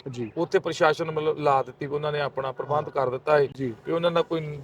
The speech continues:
Speaker 2: ਮੰਨ ਲਓ ਬ-, ਬ-, ਜੋ ਤੁਹਾਨੂੰ
Speaker 1: ਟਕਰਾਅ ਨਾ
Speaker 2: ਲੱਗਦਾ,
Speaker 1: ਹੋਵੇ ਬਸ।
Speaker 2: ਤੁਹਾਨੂੰ ਲੱਗਦਾ ਵੀ ਮੇਰਾ ਨੁਕਸਾਨ ਹੋ ਸਕਦਾ ਤੇ
Speaker 1: ਹਾਂ।
Speaker 2: ਤੁਸੀਂ ਪੁਲਿਸ ਲਾਓਗੇ, ਸਾਨੂੰ ਲਾਉਣ ਦੀ ਕੀ ਲੋੜ ਆ?
Speaker 1: ਹੂੰ।
Speaker 2: ਨਿਹੰਗ ਸਿੰਘਾਂ ਨੂੰ ਥੋੜ੍ਹਾ ਲੋੜ ਹੁੰਦੀ ਵੀ ਉਹ ਆ ਕਹਿਣ ਵੀ ਸਾਡੀ ਪ੍ਰੋਟੈਕਸ਼ਨ ਕਰ ਲਓ ਆਣ ਕੇ। ਇਹ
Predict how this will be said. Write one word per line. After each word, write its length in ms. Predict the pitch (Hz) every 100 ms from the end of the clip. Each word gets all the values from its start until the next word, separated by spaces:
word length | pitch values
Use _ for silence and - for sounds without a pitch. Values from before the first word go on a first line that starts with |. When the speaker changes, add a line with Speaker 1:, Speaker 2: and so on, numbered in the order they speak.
| 151
Speaker 2:
ਮੰਨ 180 | 156 151
ਲਓ 120 | 156
ਬ-, 120 | 143
ਬ-, 240 | 151 190
ਜੋ 160 | 208 240
ਤੁਹਾਨੂੰ 260 | - 254 214
Speaker 1:
ਟਕਰਾਅ 140 | 233
ਨਾ 60 | 220
Speaker 2:
ਲੱਗਦਾ, 200 | 240 240
Speaker 1:
ਹੋਵੇ 200 | 151 220
ਬਸ। 200 | 156 147
Speaker 2:
ਤੁਹਾਨੂੰ 360 | 226 240 226
ਲੱਗਦਾ 440 | 220 214 240 240 -
ਵੀ 60 | 196
ਮੇਰਾ 200 | 226 226
ਨੁਕਸਾਨ 360 | 214 202 208
ਹੋ 60 | 220
ਸਕਦਾ 260 | 196 196 196
ਤੇ 400 | - - - 208
Speaker 1:
ਹਾਂ। 80 |
Speaker 2:
ਤੁਸੀਂ 260 | 143 220 247
ਪੁਲਿਸ 280 | 240 240 202
ਲਾਓਗੇ, 280 | 233 247 247
ਸਾਨੂੰ 300 | 226 220 240
ਲਾਉਣ 220 | 240 240
ਦੀ 100 | 247
ਕੀ 80 | 254
ਲੋੜ 220 | 247 240
ਆ? 100 | 214
Speaker 1:
ਹੂੰ। 340 | 143 143 127 113
Speaker 2:
ਨਿਹੰਗ 220 | 196 214
ਸਿੰਘਾਂ 240 | 175 196 240
ਨੂੰ 60 |
ਥੋੜ੍ਹਾ 180 | 208 240
ਲੋੜ 200 | 240 220
ਹੁੰਦੀ 160 | 220 202
ਵੀ 180 | 202 214
ਉਹ 240 | 208 190
ਆ 100 | 190
ਕਹਿਣ 220 | - 196
ਵੀ 60 | 190
ਸਾਡੀ 180 | 190 175
ਪ੍ਰੋਟੈਕਸ਼ਨ 340 | - 180 190
ਕਰ 140 | 175 165
ਲਓ 120 | 175
ਆਣ 140 | 165
ਕੇ। 120 | 143 147 - - - - -
ਇਹ 100 | 160